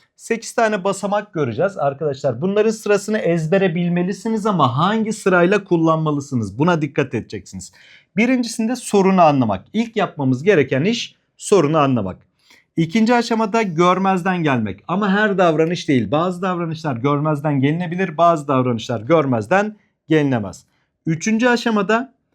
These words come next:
görmezden gelmemize rağmen davranış ortadan kalkmıyorsa uyarmak. Bu sekiz aşamayı size göstereceğim. Sonra geri dönüş yapacağım. Öğretim sürecini değiştirmek. Dördüncü aşama.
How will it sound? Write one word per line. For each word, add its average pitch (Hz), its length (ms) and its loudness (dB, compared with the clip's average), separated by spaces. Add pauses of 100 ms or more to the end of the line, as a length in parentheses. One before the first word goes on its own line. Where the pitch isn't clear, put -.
(920)
görmezden 185 640 4
gelmemize 190 500 -2
rağmen 180 360 2
davranış 175 440 2
ortadan 175 420 -2
kalkmıyorsa 170 800 0
uyarmak. 135 640 2 (100)
Bu 185 100 -6
sekiz 208 360 -2
aşamayı 180 380 -2
size 160 220 -6
göstereceğim. 156 560 -4
Sonra 165 280 2
geri 143 300 0
dönüş 117 260 -4
yapacağım. 180 380 -6 (540)
Öğretim 214 500 2
sürecini 196 640 -2
değiştirmek. 143 960 0 (180)
Dördüncü 127 440 4
aşama. 170 520 -2